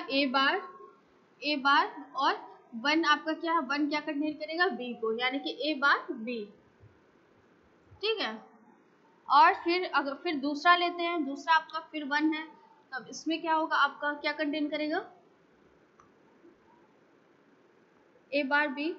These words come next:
प्लस दूसरा क्या है आपका वन, यानी वन आपका क्या कंटेन करेगा, ए, और फिर ज़ीरो क्या कंटेन करेगा, ये बी बार। यानी कि आपका क्या होगा, एक एक्सप्रेशन हो गया।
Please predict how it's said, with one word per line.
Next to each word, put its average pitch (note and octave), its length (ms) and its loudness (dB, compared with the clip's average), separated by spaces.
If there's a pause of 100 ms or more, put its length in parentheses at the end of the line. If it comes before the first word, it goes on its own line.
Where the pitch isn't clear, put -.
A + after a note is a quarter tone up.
(360)
प्लस D4 380 -2
दूसरा D4+ 340 -4
क्या D#4+ 160 -2
है D#4+ 100 2
आपका C#4+ 400 0
वन, A#3 320 -2
यानी C4+ 180 -2
वन C#4+ 200 0
आपका D4+ 220 -2
क्या D#4 180 -2
कंटेन D4 320 -2
करेगा, D4 300 -2 (160)
ए, C#4+ 260 -4 (640)
और C#4 200 2 (540)
फिर C#4 140 -2
ज़ीरो C#4+ 260 -6
क्या D#4 160 0
कंटेन D4+ 380 -4
करेगा, D#4 280 -2 (100)
ये C4+ 200 -4 (440)
बी A#3 220 -4
बार। G3+ 220 -8
यानी C4+ 240 0
कि D#4 160 0
आपका D4 280 0
क्या D#4 180 0
होगा, D4+ 180 0
एक D4 340 -4 (120)
एक्सप्रेशन C4 640 -2
हो A3 80 -10
गया। A3+ 240 -4